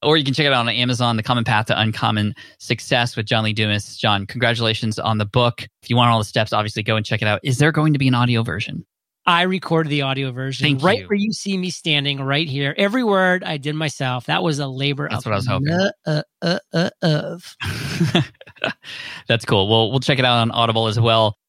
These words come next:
Speaker 1: Any final parting words to those who are now inspired in the audience who are excited about their upcoming path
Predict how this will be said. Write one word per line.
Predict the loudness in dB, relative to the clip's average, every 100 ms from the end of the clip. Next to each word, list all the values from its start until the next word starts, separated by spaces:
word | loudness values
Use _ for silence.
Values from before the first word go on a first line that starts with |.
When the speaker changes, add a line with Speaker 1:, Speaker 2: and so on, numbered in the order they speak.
| _
Speaker 1:
Any | 0 0 0
final | 0 2 2 2
parting | 2 2 2
words | 0 -2
to | -2
those | 0 0 -2
who | -2
are | -2
now | 0 -2 -2
inspired | -4 -4 0 2 2 0
in | 0
the |
audience | 0 0 -2 -6
who | -4
are | -4
excited | -4 -4 0 0 0
about | 0 0 -2 -10 -20 _ -4
their | 0 0
upcoming | 0 -4 -6 -2
path | -4